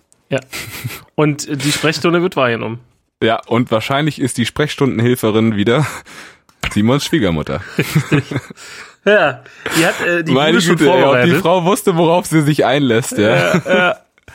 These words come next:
Speaker 1: Ja.
Speaker 2: Ja, schon wieder eine ganze Menge von Leuten, so viel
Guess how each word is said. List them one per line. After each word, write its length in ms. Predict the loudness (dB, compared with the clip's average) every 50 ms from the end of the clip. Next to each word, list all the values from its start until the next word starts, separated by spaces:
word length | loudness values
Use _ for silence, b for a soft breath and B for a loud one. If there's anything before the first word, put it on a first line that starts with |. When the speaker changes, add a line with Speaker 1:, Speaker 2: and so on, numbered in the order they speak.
| B B B B -8 B B B B B B B
Speaker 1:
Ja. 220 | 0 2 2 4 4 4
Speaker 2:
Ja, 80 | 4 4
schon 240 | 4 4 2 2 4
wieder 160 | 4 4 4
eine 140 | 4 2 0
ganze 400 | -2 -2 0 0 0 0 0 0
Menge 280 | 2 2 4 4 2 2
von 180 | 2 2 2 4
Leuten, 500 | 4 2 2 2 0 -2 -4 -4 -2 -2
so 240 | 0 2 2 2 2
viel 220 | 2 0 0 0